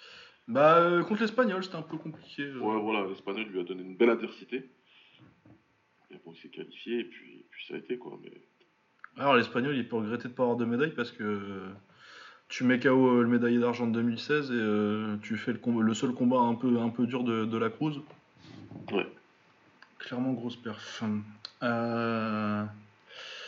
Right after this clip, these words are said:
Speaker 1: Du coup, euh, les poids lourds, bah, la finale, euh, très beau run, hein, euh, de l'Américain Torres, hein, pour aller en finale.
Speaker 2: Ouais.
Speaker 1: Il fait un gros upset contre, euh, contre Kunkhabayev, il prend sa revanche contre, euh, le Cubain.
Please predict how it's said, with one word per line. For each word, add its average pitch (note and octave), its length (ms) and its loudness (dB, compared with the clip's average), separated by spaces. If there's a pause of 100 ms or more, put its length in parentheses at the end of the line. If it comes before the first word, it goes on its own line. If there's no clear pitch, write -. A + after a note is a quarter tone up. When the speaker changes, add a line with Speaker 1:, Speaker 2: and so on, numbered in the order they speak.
(460)
Speaker 1:
Du C#3+ 300 0
coup, C#3+ 420 6
euh, B2 220 10
les C3 140 10
poids C3 240 8
lourds, B2+ 260 10
bah, A#2+ 140 10
la A2 120 8
finale, A2+ 440 4
euh, F#2+ 580 0 (240)
très C#3 220 8
beau D3 180 10
run, E3+ 220 12
hein, D3 240 4
euh, A#2+ 380 4
de A#2 120 2
l'Américain A#2+ 460 2
Torres, B2+ 380 2
hein, C3 80 0
pour A#2 180 -2
aller G#2+ 80 0
en G#2+ 80 0
finale. A#2+ 320 -4 (600)
Speaker 2:
Ouais. - 140 4 (720)
Speaker 1:
Il - 60 -16
fait - 160 -8
un G#2+ 180 6
gros A2+ 240 4
upset A2+ 260 4
contre, G#2+ 360 -2
euh, G2+ 320 2
contre G#2+ 180 -4
Kunkhabayev, A2 920 6
il G#2 80 0
prend G#2+ 140 -2
sa G#2 140 -2
revanche G#2 260 -2
contre, G#2+ 220 -4
euh, G2 400 2
le G2+ 100 0
Cubain. A2+ 420 0